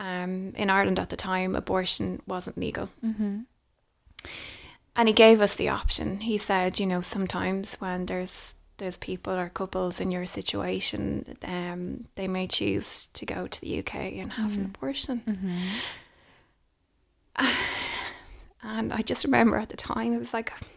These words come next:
Speaker 1: "I just wanna keep my baby for as long as possible.
Speaker 2: Yeah.
Speaker 1: For as long as she, she can be in my womb, I just wanna keep her there."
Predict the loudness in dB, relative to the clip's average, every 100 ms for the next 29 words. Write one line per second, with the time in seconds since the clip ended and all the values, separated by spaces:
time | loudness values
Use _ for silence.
0 | -20 _ _ -8 -4 -4 -4 -8 -10 -6
1 | -4 -4 -6 -2 -2 2 2 0 -4 -6
2 | -6 -6 -8 -8 -20 _ -20 -12 -4 0
3 | 2 4 4 4 4 4 4 2 0 -4
4 | -10 -16 -16 -20 -20 -20 _ -6 -2 2
5 | 2 2 0 -2 2 4 6 6 4 2
6 | 2 4 2 0 -2 -4 -6 -4 -6 -6